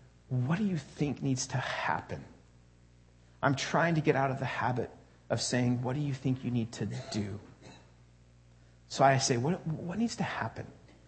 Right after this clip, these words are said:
versus, "What do you think you need to do?" Although most of us, qu-, we just instantly click into, like,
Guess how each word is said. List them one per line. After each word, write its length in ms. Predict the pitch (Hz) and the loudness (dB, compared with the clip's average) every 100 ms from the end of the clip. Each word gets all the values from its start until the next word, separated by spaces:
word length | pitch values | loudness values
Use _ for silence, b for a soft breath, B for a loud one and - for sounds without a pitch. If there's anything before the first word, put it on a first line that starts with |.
| b | b
versus, 300 | - 151 151 | 4 4 6
"What 200 | 135 147 | 6 4
do 60 | 147 | 6
you 160 | 147 139 | 2 2
think 260 | 123 127 | 0 -2
you 80 | 120 | 0
need 200 | 117 113 | 0 0
to 100 | - | -2
do?" 260 | 120 110 107 B B | 0 0 -2 B B
Although 400 | 151 151 156 151 | 10 12 10 10
most 320 | 156 160 160 | 8 8 8
of 120 | 202 | 6
us, 100 | 196 | 6
qu-, 320 | - - 180 - | 2 -2 0 2
we 200 | 156 160 | 6 6
just 220 | 151 - - - - | 6 0 -8 -6 0
instantly 460 | 170 - 156 165 | 2 0 2 2
click 300 | 151 165 151 | 4 4 6
into, 340 | 151 143 151 147 | 4 4 4 6
like, 200 | 131 | 4